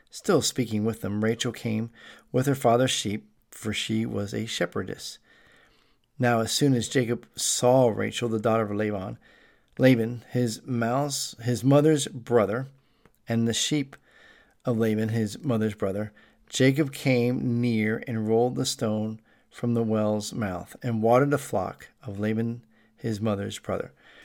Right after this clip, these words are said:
Then Jacob kissed Rachel and wept aloud. And Jacob told Rachel that he was her father's kinsman and that he was Rebekah's son. And she ran and told her father.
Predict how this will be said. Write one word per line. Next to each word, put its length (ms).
Then 180
Jacob 400
kissed 440
Rachel 520
and 260
wept 240
aloud. 420
And 100
Jacob 300
told 260
Rachel 420
that 240
he 260
was 300
her 180
father's 540
kinsman 640
and 140
that 120
he 500
was 400
Rebekah's 580
son. 380
And 120
she 200
ran 440
and 160
told 260
her 80
father. 460